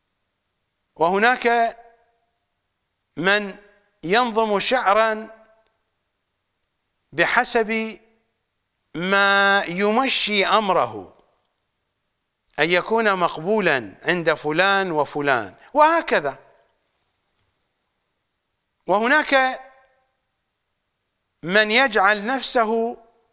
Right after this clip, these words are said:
عارفا بمقامات أهل البيت، وهو دماغسيز أيضا، كل شيء ما يفتهم، ويقوم ويجيبه ويخرط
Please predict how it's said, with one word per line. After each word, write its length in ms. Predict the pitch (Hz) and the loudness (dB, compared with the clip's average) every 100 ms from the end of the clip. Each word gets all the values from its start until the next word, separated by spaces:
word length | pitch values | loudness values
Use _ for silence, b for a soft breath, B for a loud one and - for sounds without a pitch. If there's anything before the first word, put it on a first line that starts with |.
| _ _ _ _ _ _ _ _ _ _ | _ _ _ _ _ _ _ _ _ _
عارفا 760 | - 156 226 285 277 214 233 233 | 0 4 4 4 0 0 0 0
بمقامات 880 | 208 190 196 185 185 190 226 240 214 | -2 -2 -2 0 0 0 -2 -2 -6
أهل 360 | 175 147 156 | -6 -6 -6
البيت، 600 | 135 107 107 87 _ _ _ _ _ _ _ _ _ _ _ _ _ _ _ _ _ _ _ _ _ _ _ _ _ _ - | -10 -10 -14 -14 _ _ _ _ _ _ _ _ _ _ _ _ _ _ _ _ _ _ _ _ _ _ _ _ _ _ -2
وهو 340 | 165 196 233 | 0 2 0
دماغسيز 680 | 220 190 180 151 - 190 147 | 0 0 0 -2 -2 -4 -4
أيضا، 380 | 120 113 - - _ - | -6 -8 -12 -20 _ -10
كل 140 | 214 | -8
شيء 160 | - 185 | -6 -4
ما 80 | 135 | -4
يفتهم، 440 | 107 - 87 - _ _ _ _ _ _ _ _ _ _ _ _ _ _ _ _ _ _ _ _ - | -6 -14 -20 -20 _ _ _ _ _ _ _ _ _ _ _ _ _ _ _ _ _ _ _ _ -2
ويقوم 400 | 175 185 233 208 | -2 0 0 0
ويجيبه 420 | 180 165 240 233 | -4 -4 -4 -2
ويخرط 680 | 214 131 - - - - | -2 -2 -6 -18 -20 -20